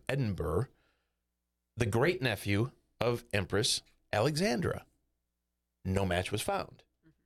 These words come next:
But the D N A did match a missing, he was like a missing Polish factory worker or some darn thing. So everybody's like, "Well,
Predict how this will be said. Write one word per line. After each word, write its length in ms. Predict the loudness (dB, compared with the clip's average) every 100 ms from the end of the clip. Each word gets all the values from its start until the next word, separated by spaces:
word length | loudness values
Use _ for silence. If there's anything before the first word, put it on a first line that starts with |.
| _ _ -4
But 100 | -2
the 40 |
D 220 | 2 2
N 100 | 4
A 140 | 2 0
did 400 | 0 0 0 0
match 640 | 0 0 0 0 -2 -4 _ _ _ _ _ _ _ _ _ _ _ _ -4
a 120 | -4 -4 _ _ -4
missing, 520 | 0 2 2 0 0
he 140 | 0 0
was 180 | 0 0
like 180 | -2
a 60 | -2
missing 720 | 0 4 4 2 2 0 -2 -6 _ _
Polish 680 | -6 0 2 2 0 -2 -4 _ _ _ _ _ _
factory 520 | -2 -2 -2 -2 -2 -2
worker 600 | -4 -4 -4 -10 -10 -18 _ _
or 140 | -2 2
some 280 | 2 2
darn 260 | 0 -2 -4
thing. 420 | -4 -4 -4 -10 -20 -20 -20 -20 _ _ _ _ _ 0
So 320 | 4 4 2
everybody's 540 | 0 -2 0 0 0
like, 320 | 0 0 0
"Well, 260 | -2 -2